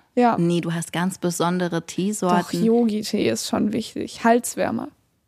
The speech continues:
Speaker 2: Es stimmt, genau.
Speaker 1: Ja, ich hab da auch schon immer wieder Auseinandersetzungen, weil viele finden, Yogi-Tee ist zu süß und so, aber nee, das ist das einzig Wahre.
Speaker 2: Ich kann mich erinnern, in der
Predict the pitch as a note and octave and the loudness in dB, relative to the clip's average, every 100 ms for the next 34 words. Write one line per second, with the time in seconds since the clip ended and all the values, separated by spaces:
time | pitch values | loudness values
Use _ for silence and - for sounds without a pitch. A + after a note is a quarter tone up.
0 | _ - F#3+ - C4+ C#4+ - F#3 G3 A3 | _ -4 -2 2 4 4 2 -4 0 2
1 | G3+ G3 B3 B3 A#3 B3 C4 - - - | 2 4 8 8 6 4 2 6 6 6
2 | - D4 A#3+ C#4 C4 A#3+ G#3+ A3+ A#3+ A3+ | 4 4 6 4 6 6 6 4 4 6
3 | B3+ A#3+ A#3 C4 B3 G#3+ A#3 A3+ A3 - | 6 6 4 6 6 6 6 4 4 2
4 | A3+ - G#3+ G#3 G#3+ A3+ G#3+ - - G#3 | 2 2 4 4 2 2 2 2 -2 2
5 | G#3 A#3+ B3 A#3+ A#3+ - G3+ G3+ F3 _ | 2 2 4 4 6 4 4 0 -4 _
6 | _ E3+ D3+ - _ _ - - - - | _ -2 -2 -2 _ _ -12 -10 -4 0
7 | G#3 G#3+ G#3+ - G#3+ G#3 - - G3 G3 | 0 0 -2 0 -2 -4 -8 -8 -2 -2
8 | F#3+ F3 - A#3 A#3 - F#3+ F#3+ F#3+ | -2 -4 -4 -4 -4 -4 -4 -4 -6